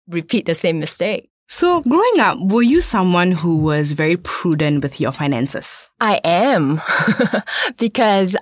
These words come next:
Speaker 1: I grew up with not much. I still remember being five or six years old, having to worry about our grocery money running out.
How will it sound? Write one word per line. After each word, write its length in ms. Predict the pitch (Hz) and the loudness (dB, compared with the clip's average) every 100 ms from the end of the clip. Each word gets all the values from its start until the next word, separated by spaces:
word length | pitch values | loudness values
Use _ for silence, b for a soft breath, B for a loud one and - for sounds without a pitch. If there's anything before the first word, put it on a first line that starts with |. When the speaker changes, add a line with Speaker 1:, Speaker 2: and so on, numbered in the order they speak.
| - | -2
Speaker 1:
I 340 | 196 226 240 | 2 2 2
grew 260 | 196 202 190 | 2 2 2
up 220 | 180 - | 2 0
with 220 | 165 160 | -2 -2
not 240 | 170 151 - | -2 -2 0
much. 360 | 123 - - - | -2 -4 -8 -2
I 140 | 175 | 0
still 240 | 190 247 262 | 0 0 0
remember 460 | 180 160 165 160 | 2 2 2 0
being 640 | 156 160 156 151 151 143 - | 0 0 0 -2 -2 -4 -8
five 460 | - - 160 156 156 | -10 -4 0 0 -2
or 80 | 165 | -4
six 320 | - - - | -2 -4 -2
years 200 | 151 165 | -2 0
old, 200 | 147 143 | -2 0
having 320 | 170 165 196 | 0 2 0
to 120 | 196 165 | 0 -2
worry 560 | 143 143 147 156 156 - | 0 0 2 0 -2 -2
about 340 | 156 151 147 | -2 -2 0
our 140 | 151 151 | -2 -4
grocery 720 | - 143 147 - 160 160 165 | -4 -2 -2 -4 -2 0 0
money 460 | 151 131 147 175 | 0 0 0 0
running 340 | 170 156 156 - | 0 2 0 0
out. 380 | 110 156 269 | 2 2 2